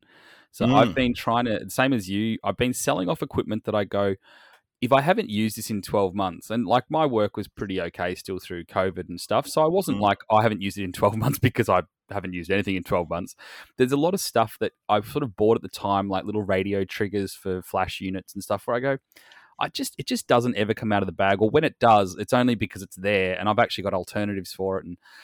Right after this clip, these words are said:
Speaker 1: so I've been taking this bit of a, a approach of, am I, do I have the right camera kit for me?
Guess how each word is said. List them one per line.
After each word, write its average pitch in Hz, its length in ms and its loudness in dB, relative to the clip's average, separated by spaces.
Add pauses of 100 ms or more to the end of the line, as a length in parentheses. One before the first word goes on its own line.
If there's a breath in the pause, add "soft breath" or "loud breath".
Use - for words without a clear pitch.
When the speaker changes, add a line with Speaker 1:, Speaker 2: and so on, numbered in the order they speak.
(400 loud breath)
Speaker 1:
so - 120 4
I've 120 80 6
been 156 160 2
taking 156 300 0
this 185 120 -10
bit 127 140 -6
of 107 80 -4
a, 104 160 2
a 101 80 -4 (100)
approach - 420 0
of, 90 260 -10 (600)
am 113 180 2
I, 127 160 2 (120)
do 123 180 4
I 165 120 4
have 151 160 -4
the 107 100 -6
right 90 260 -4
camera 92 320 -4
kit - 260 -10
for 92 120 -8
me? 87 320 -8